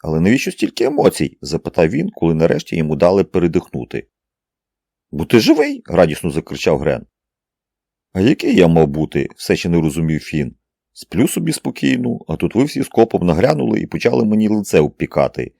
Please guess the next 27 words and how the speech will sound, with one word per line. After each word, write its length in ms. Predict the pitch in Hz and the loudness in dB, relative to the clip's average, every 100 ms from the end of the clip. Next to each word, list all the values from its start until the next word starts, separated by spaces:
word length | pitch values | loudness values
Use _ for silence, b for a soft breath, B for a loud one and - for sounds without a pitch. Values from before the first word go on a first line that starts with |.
| _ | _
а 100 | - | -16
потім 340 | - 139 143 120 | -4 -2 -2 -4
полізли 420 | 92 104 101 95 | -2 -2 -2 -2
обійматися. 720 | 95 98 80 65 - - - | 0 2 0 -2 -8 -10 -12
Добре, 360 | - 76 139 151 | -2 0 0 -2
що 140 | - | -4
хоч 180 | - 127 | -4 -4
ще 160 | - 127 | -2 0
не 100 | 117 | 0
придушили». 640 | 120 113 120 - 64 58 - _ _ _ _ _ _ _ _ _ _ | -2 -4 -4 -4 -6 -8 -12 _ _ _ _ _ _ _ _ _ _
«Ясно, 960 | - 78 65 107 92 80 69 - 73 - | -4 0 2 4 4 4 0 -6 -12 -8
він 200 | - - | -6 -2
нічого 400 | 120 - 127 107 | -2 2 2 2
не 100 | 95 | 0
пам'ятає, 640 | - 95 92 - 104 78 | 0 0 0 0 2 2
що 160 | 71 82 | 0 -4
з 80 | 69 | -4
ним 120 | 78 | -6
сталося», 500 | - 73 65 64 67 | -2 -2 -2 -6 -8
підсумував 640 | - 76 - 80 76 - | -8 -10 -6 0 0 0
Уч. 340 | - 71 - - _ _ _ | -4 -8 -10 -18 _ _ _
«Тепер 280 | - - - | -10 -6 -6
ще 120 | - | -4
й 40 | |
доведеться 520 | 95 92 98 104 87 90 | -2 0 2 2 0 -2
пам'ять 440 | - 90 73 - | 0 0 0 -4
лікувати. 720 | 73 - 76 67 - 64 60 | -6 -2 -2 -2 -4 -10 -12